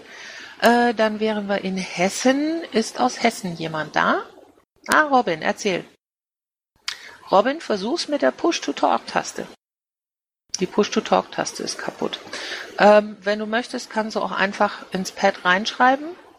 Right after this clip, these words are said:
Ich hoffe, du hast den Link. Wenn nicht, ähm, schubse ich ihn dir. Ähm, dann lese ich's nachher noch vor. Gut, dann sind wir bei Mecklenburg-Vorpommern. Ähm,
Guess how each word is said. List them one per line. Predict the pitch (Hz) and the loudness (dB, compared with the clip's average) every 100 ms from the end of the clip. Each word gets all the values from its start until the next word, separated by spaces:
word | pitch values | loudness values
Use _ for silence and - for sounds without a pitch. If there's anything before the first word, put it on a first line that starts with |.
| - | -8
Ich | 202 - 208 | -6 0 0
hoffe, | 208 202 | 0 -2
du | 196 | -2
hast | 196 190 - | -2 -2 -4
den | 180 | -4
Link. | 180 247 320 - | 0 0 -2 -6
Wenn | 190 | -4
nicht, | 196 196 - - | -4 -4 -8 0
ähm, | 190 185 185 190 - - - - | 2 2 0 -6 -10 -20 -12 -2
schubse | 233 - 247 | -2 -2 -4
ich | |
ihn | 254 247 | -2 2
dir. | 247 254 - - - - - - - - | 4 2 -4 -16 -16 -16 -18 -18 -20 -2
Ähm, | - 202 208 202 | 4 4 4 -2
dann | 196 | -2
lese | 196 196 190 | 0 -2 -2
ich's | - | -6
nachher | 185 175 170 | -6 -6 -8
noch | 165 - | -8 -12
vor. | - 160 165 - _ _ _ - - - - _ | -6 -6 -6 -16 _ _ _ -20 -16 -16 -16 _
Gut, | - 294 - - - | 6 6 6 -4 -6
dann | - 226 226 | 2 2 2
sind | 220 214 208 | -4 -4 -2
wir | 202 196 | -2 0
bei | 180 175 | 0 0
Mecklenburg-Vorpommern. | 175 254 - 294 262 247 247 - - 262 254 - - 180 202 277 381 415 - - - _ - | 0 0 2 0 2 0 0 -4 2 4 4 2 -4 0 2 2 0 -8 -18 -20 -20 _ 2
Ähm, | 240 233 233 240 | 4 4 0 -2